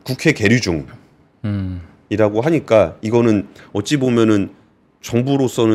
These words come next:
Speaker 2: 음.
Speaker 1: "우리는 할 만큼 하지만 어쩔 수 없습니다." 같은 약간 좀
Speaker 2: 네네.
Speaker 1: 핑계처럼 좀 느껴지기도 하고요. 그리고 자사주 제도 개선 같은 경우에도 이 자사주 마법 금지하는 거 뭐 요런 것들은 좀 괜-, 뭐 필요하다고 생각합니다.
Speaker 2: 네.
Speaker 1: 근데 자사주라는 게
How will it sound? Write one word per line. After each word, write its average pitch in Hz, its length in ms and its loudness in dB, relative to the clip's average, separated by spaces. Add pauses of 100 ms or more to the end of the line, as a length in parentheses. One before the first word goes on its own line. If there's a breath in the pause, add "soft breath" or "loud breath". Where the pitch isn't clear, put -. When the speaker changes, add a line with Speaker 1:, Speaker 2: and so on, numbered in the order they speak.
Speaker 2:
음. 98 500 -6
Speaker 1:
"우리는 127 220 -2
할 202 140 -4
만큼 180 320 -2
하지만 175 400 -2
어쩔 104 200 -2
수 101 120 -8
없습니다." 214 400 -4
같은 143 240 -2
약간 104 340 -2
좀 95 120 -4
Speaker 2:
네네. 104 120 -4
Speaker 1:
핑계처럼 147 460 0
좀 113 140 -2
느껴지기도 90 680 -6
하고요. 87 400 -4 (480 loud breath)
그리고 196 220 0
자사주 240 540 2
제도 123 280 2
개선 151 260 2
같은 117 260 -2
경우에도 85 720 -2 (120)
이 104 160 0 (240 loud breath)
자사주 208 360 2
마법 190 300 2
금지하는 131 640 2
거 120 160 2
뭐 90 140 0
요런 196 220 2
것들은 143 720 0
좀 123 180 -6
괜-, 95 260 -8
뭐 101 140 -4
필요하다고 185 360 -2
생각합니다. 117 540 0
Speaker 2:
네. 87 60 -10 (520 loud breath)
Speaker 1:
근데 143 520 2 (440)
자사주라는 202 720 0
게 80 500 -4